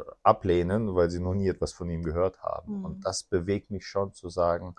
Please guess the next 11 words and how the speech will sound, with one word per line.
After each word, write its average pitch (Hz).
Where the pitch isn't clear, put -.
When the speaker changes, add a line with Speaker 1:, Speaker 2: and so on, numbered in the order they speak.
Speaker 1:
irgendwas 92
ist 92
nicht 101
so 98
ganz 95
richtig 92
auf 80
dieser 90
Erde, 87
wenn 87
wir 85